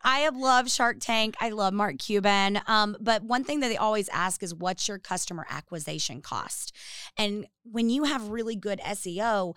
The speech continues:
that's going to take your customer ac-, like, acquisition costs down, because it costs you nothing to put a blog up, or it costs nothing to add a link, you know what I mean, to,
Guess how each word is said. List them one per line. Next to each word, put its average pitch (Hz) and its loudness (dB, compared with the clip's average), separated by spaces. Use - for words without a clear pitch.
that's 233 0
going 226 0
to 214 0
take 202 -2
your 185 -4
customer - -4
ac-, - -8
like, 175 -6
acquisition 196 -4
costs 170 -2
down, 220 2
because 208 -4
it 233 2
costs - 0
you 208 -4
nothing 220 -2
to 180 -2
put 196 -8
a 180 -2
blog 190 0
up, 165 -8
or 233 4
it - -4
costs 262 0
nothing 262 0
to 208 0
add 202 2
a 202 0
link, 196 -2
you 247 -2
know 202 0
what 185 -2
I 185 -2
mean, 190 -4
to, 202 -4